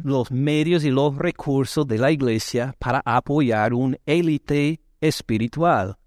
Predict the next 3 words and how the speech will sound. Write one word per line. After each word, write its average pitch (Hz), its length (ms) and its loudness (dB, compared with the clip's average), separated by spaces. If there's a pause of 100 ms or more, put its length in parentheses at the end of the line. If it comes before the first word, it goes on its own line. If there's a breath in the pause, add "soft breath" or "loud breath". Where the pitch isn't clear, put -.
(160)
nada 104 300 2
más. 135 440 -4 (960)
Segundo, 123 800 0